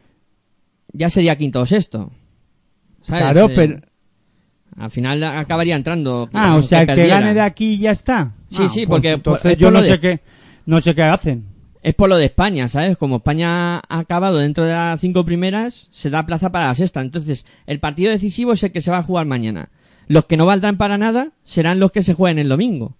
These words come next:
Speaker 1: ¿sabes? Eh,
Speaker 2: No.
Speaker 1: no. Aquí se, se disputa de quinto al octavo.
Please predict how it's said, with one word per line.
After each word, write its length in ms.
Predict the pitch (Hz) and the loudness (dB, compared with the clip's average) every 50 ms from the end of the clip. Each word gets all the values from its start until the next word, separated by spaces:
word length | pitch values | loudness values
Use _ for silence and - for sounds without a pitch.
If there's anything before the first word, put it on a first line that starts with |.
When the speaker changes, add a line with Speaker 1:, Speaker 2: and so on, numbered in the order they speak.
| _ _ | _ _
Speaker 1:
¿sabes? 440 | - - 160 170 202 214 208 - - | -8 -6 -4 -4 -4 -6 -8 -8 -8
Eh, 580 | 127 113 117 117 120 120 120 117 117 117 113 - - - - - | -8 -6 -4 -4 -4 -2 -2 -2 -4 -4 -6 -8 -12 -20 -20 -20
Speaker 2:
No. 240 | 135 135 131 123 - | -18 -16 -16 -14 -10
Speaker 1:
no. 300 | - - 220 277 339 - _ - - 196 165 156 _ _ _ _ _ _ _ _ _ _ _ _ _ _ _ _ _ _ _ _ _ _ _ _ _ _ - | -8 -8 -8 -10 -10 -14 _ -20 -20 -20 -20 -20 _ _ _ _ _ _ _ _ _ _ _ _ _ _ _ _ _ _ _ _ _ _ _ _ _ _ -12
Aquí 220 | - 147 143 196 | -12 -10 -8 -6
se, 240 | 196 - 247 233 202 | -2 -2 0 0 -2
se 180 | - - 175 156 | 0 0 0 2
disputa 380 | 151 139 - 170 156 139 127 | 0 0 -2 -4 -2 -2 0
de 160 | 120 127 127 | -2 -2 -2
quinto 180 | 151 202 202 202 | -4 -4 -2 -2
al 80 | 175 143 | -2 -2
octavo. 440 | 123 - - 123 107 120 139 - | -2 -4 -6 -10 -10 -10 -14 -18